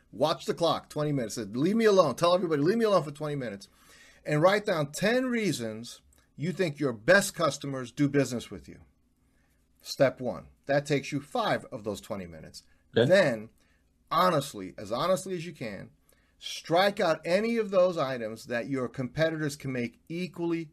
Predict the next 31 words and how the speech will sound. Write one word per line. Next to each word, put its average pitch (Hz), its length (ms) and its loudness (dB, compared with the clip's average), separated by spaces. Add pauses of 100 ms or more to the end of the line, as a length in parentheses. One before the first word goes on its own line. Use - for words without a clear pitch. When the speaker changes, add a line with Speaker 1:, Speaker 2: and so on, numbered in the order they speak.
(140)
Speaker 1:
credible 131 440 -4
claims 110 640 -6 (680)
in 147 160 4
the 135 80 8
mind 180 500 2
of 139 160 -2
your 127 100 -2
buyer, 120 540 2
of 110 180 -10
your 117 100 -8
customer. 143 360 -2
They'd 135 140 -2
say, 151 100 -6
"Yeah, 214 180 -2
they 170 120 -2
can 175 140 -6
do 143 120 -2
that 139 240 0
too." 127 320 -4 (600)
And 151 140 -2
whatever 247 300 6
you're 262 120 6
left 208 320 6
with, 104 460 -10
you 180 100 -6
might 220 200 0
be 226 100 -4
left 196 220 0
with 170 100 -4
one 180 260 0
item, 101 360 -6